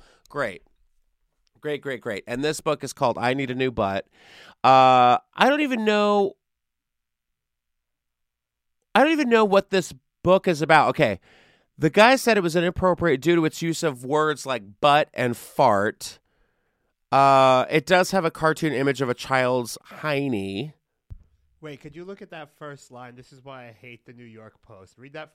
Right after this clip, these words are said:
Speaker 2: the first line of that first, that paragraph right there.
Speaker 1: Price defends the
Speaker 2: The,
Speaker 1: si-
Speaker 2: the bummed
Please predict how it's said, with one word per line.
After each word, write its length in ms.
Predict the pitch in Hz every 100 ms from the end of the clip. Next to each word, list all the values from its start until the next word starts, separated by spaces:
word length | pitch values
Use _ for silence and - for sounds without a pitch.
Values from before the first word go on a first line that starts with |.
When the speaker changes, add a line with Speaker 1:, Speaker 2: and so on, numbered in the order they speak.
| _
Speaker 2:
the 100 | 139
first 360 | - 131 123
line 180 | 143 127
of 100 | 120
that 160 | 117 113
first, 220 | - 110 _ _
that 240 | 110 110
paragraph 520 | _ 113 104 98 95 95
right 180 | 98 95
there. 220 | 101 98 95 _ _ _ _ _ _ _ _ _ _ _ _ _ _ _ _ _ _
Speaker 1:
Price 400 | - 165 165 -
defends 720 | 185 160 175 156 156 156 131
the 180 | 147 143
Speaker 2:
The, 60 | 151
Speaker 1:
si- 140 | 160 - _ 131
Speaker 2:
the 180 | 131 139 120 107
bummed 540 | 139 127 139 160 143